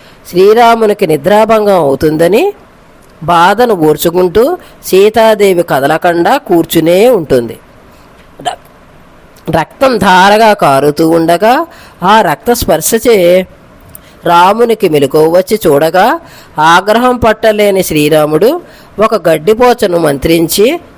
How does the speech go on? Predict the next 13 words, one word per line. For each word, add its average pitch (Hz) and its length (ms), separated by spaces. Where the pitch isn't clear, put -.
కాకి 185 400
మీదకు 180 400
వి-, 302 160
విసురుతారు. 147 580
కాకి 190 440
భయంతో 180 600
పారిపోతూ 170 800
ఉండగా 196 540
గడ్డిపరక 240 600
కూడా 175 540
కాకిని 208 500
వెంబడిస్తూ 175 880
వెళుతుంది. 156 520